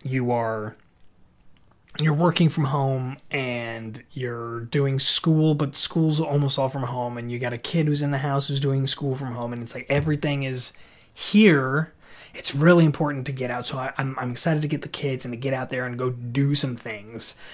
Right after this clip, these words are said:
right? <laughs> So that should be a pretty good time. Uh, I will, I, if you guys, I'm, I'm probably gonna turn around and record that video, uh, right now, so by the time you guys get this, that should be available on YouTube. So if you want some more quality time with me before you start your weekend, I,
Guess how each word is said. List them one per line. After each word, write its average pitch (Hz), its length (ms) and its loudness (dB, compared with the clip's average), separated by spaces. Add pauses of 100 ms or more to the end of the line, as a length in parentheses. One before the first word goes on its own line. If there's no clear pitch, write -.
(120)
right? 170 180 2
<laughs> - 0 -
So 202 160 4 (380)
that 143 140 4
should 147 140 2
be 135 100 4
a 127 40 -4
pretty 135 180 0
good 131 140 -2
time. 123 380 -4 (560)
Uh, 147 320 4 (100)
I 160 200 6
will, 165 680 8 (600)
I, 156 100 6
if 165 220 6
you 175 80 6
guys, 160 300 8
I'm, 151 180 8
I'm 139 120 2
probably 185 240 8
gonna 151 120 4
turn 165 160 2
around 151 220 4
and 139 100 2
record 143 460 2 (380)
that 139 180 2
video, 139 640 4 (140)
uh, 123 260 2
right 131 260 -2
now, 139 300 2
so 127 380 0
by 131 260 0
the 131 80 -4
time 143 280 0
you 139 100 2
guys 135 220 0
get 135 280 -2
this, 139 240 0
that 131 160 -6
should - 320 2
be 139 140 4
available 135 340 2
on 123 100 0
YouTube. 143 440 2
So 131 180 0
if 117 140 -6
you 131 80 -2
want 127 200 -4
some 135 140 0
more 131 180 0
quality 147 460 2
time 151 220 2
with 151 160 0
me 156 120 0
before 160 360 -2
you 160 100 -2
start 160 260 -2
your 147 120 -6
weekend, 165 560 2
I, 135 380 -4